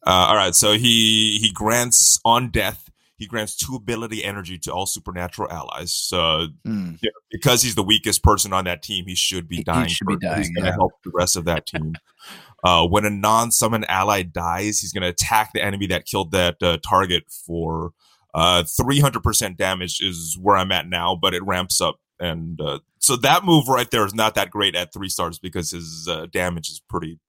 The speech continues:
Speaker 1: bad. But,
Speaker 2: Right.
Speaker 1: uh, when a negative effect is applied to an ally, he's gonna, uh, up the speed bar of all the supernatural allies, and he's gonna add health and he's gonna add focus to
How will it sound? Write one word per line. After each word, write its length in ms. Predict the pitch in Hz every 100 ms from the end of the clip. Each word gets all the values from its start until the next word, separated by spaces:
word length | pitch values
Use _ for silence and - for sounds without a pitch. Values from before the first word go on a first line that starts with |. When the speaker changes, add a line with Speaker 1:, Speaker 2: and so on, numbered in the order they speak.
| _ _ -
Speaker 1:
bad. 320 | 85 82 78 _
But, 160 | 78 78
Speaker 2:
Right. 240 | 90 78 - -
Speaker 1:
uh, 80 | 90
when 220 | 87 104
a 60 | 104
negative 460 | 98 113 117 107
effect 420 | 104 95 - 104 98
is 120 | 85
applied 340 | 80 92 92
to 80 | 87
an 80 | 87 -
ally, 360 | 92 92 95 92
he's 180 | 95
gonna, 340 | 87 87 82 80 -
uh, 160 | - 80 -
up 140 | 87 -
the 60 |
speed 380 | - - 98 85
bar 300 | 87 90 92
of 120 | - 80
all 140 | 85
the 60 | -
supernatural 580 | - 80 90 87 - 85
allies, 460 | 92 87 87 87 82
and 80 | 92
he's 120 | 85
gonna 120 | 98
add 240 | 90 95 90 - -
health 440 | - 95 107 - -
and 120 | 101 98
he's 100 | 82
gonna 200 | 64 92
add 100 | 85
focus 420 | 85 80 82 -
to 220 | 80 78